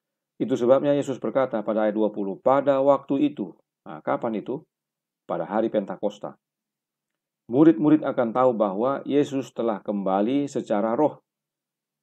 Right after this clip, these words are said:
yaitu dengan cara Yesus dalam Bapa, dan murid-murid dalam Yesus, dan Yesus dalam murid-murid. Inilah jaminan berkat itu. Inilah pentingnya terhubung di dalam dan melalui Yesus.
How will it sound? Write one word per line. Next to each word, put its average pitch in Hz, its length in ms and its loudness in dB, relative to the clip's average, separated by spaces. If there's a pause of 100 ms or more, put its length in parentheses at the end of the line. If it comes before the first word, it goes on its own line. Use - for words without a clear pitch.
yaitu 113 320 2
dengan 113 320 0
cara 107 480 0
Yesus 127 480 -2
dalam 101 320 -2
Bapa, 120 560 -4 (560)
dan 107 240 0
murid-murid 120 400 -2
dalam 98 320 -2
Yesus, 117 480 -4
dan 95 160 -4
Yesus 123 560 -6
dalam 98 360 -2
murid-murid. 101 680 -6 (1120)
Inilah 156 320 2
jaminan 113 400 0
berkat 104 360 -4
itu. 92 280 -10 (440)
Inilah 143 360 0
pentingnya 131 560 -4
terhubung 104 720 -4 (160)
di 95 160 -6
dalam 120 600 -2
dan 90 200 -8
melalui 92 480 -4
Yesus. 90 520 -12